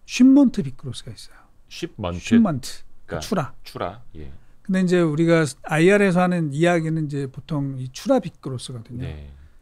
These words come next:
Speaker 1: 사실 근데 그 생산 빗그로스는 이제 투자한 만큼 생산이 되기 때문에
Speaker 2: 아.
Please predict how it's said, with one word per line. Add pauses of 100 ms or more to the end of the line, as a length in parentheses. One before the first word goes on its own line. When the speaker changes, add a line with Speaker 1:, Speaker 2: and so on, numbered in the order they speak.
(360)
Speaker 1:
사실
근데 (240)
그
생산
빗그로스는
이제
투자한
만큼
생산이
되기
때문에
Speaker 2:
아.